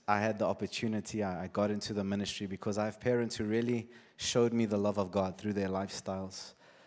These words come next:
And, um, they didn't just talk about it, but they really lived out the love of God.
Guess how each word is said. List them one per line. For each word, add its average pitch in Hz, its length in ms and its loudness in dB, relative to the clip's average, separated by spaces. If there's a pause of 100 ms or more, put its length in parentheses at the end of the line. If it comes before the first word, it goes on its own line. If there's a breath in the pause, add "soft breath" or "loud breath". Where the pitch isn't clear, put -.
(120 loud breath)
And, 95 380 -4
um, 98 300 0
they 101 120 2
didn't 113 220 0
just - 480 -4
talk - 240 0
about 95 320 0
it, 90 140 -6
but 95 180 -4
they 98 160 -2
really 107 340 2
lived 101 400 -2
out 101 240 -2
the 101 80 -4
love 98 220 -2
of 90 160 -6
God. 90 340 -4